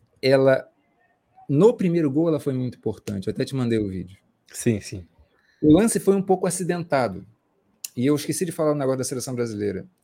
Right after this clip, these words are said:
Speaker 1: É, é, teve alguns lances da seleção brasileira que aparentemente foi um sucesso de con-, de construção, mas foi, foram lances acidentados.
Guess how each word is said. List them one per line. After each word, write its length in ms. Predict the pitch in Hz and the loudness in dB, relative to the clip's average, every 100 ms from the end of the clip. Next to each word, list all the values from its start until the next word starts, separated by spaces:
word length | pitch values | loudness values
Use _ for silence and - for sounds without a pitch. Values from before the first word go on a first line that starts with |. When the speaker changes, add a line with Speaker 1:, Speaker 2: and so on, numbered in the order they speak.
| - | -6
Speaker 1:
É, 440 | 107 110 110 107 104 | -4 0 0 0 -2
é, 80 | - _ | -6 _
teve 180 | - 160 | 0 2
alguns 200 | 160 151 | 2 0
lances 180 | 143 135 | -2 -4
da 80 | 127 | -6
seleção 320 | 127 117 120 | -4 -4 -2
brasileira 460 | 113 107 123 131 | -2 -2 -2 -2
que 160 | 120 120 | 0 2
aparentemente 720 | 117 127 143 135 131 131 139 | 2 2 2 -2 -2 -4 -4
foi 140 | - 131 | -4 -4
um 60 | 120 | -4
sucesso 440 | 110 - 117 - | -6 -2 -2 -4
de 60 | 101 | -8
con-, 240 | 113 110 | -6 -6
de 140 | 101 | -6
construção, 580 | 101 104 104 95 - 127 | -4 -6 -6 -8 -4 -2
mas 180 | 113 120 | -2 -2
foi, 200 | - 180 | -4 -8
foram 220 | 180 185 | -4 -2
lances 260 | 170 156 - | 0 0 0
acidentados. 760 | 123 110 104 98 80 - _ | -2 -2 -4 -4 -6 -8 _